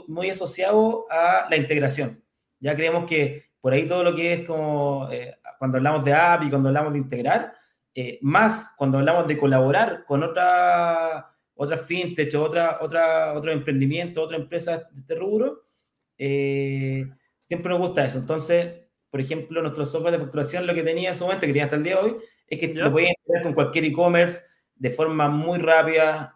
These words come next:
Speaker 1: Yo cuando hablábamos con alguien, se lo presentábamos, decíamos, "Oye, ¿se puede integrar con WooCommerce o Shopify, por decirte algo?".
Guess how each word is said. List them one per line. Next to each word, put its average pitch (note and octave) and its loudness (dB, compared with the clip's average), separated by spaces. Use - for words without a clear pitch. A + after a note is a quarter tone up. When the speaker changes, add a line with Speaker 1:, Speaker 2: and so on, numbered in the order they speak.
Speaker 1:
Yo C#3+ -4
cuando D#3 2
hablábamos D#3 2
con D3+ -2
alguien, E3 0
se D#3 0
lo D3 -2
presentábamos, D#3+ 0
decíamos, D#3+ -4
"Oye, D#3 0
¿se C#3 -2
puede D#3 0
integrar D#3+ 2
con D#3+ -2
WooCommerce D3+ 0
o C#3 -2
Shopify, D#3 2
por C3 -6
decirte C3+ -4
algo?". D#3+ -2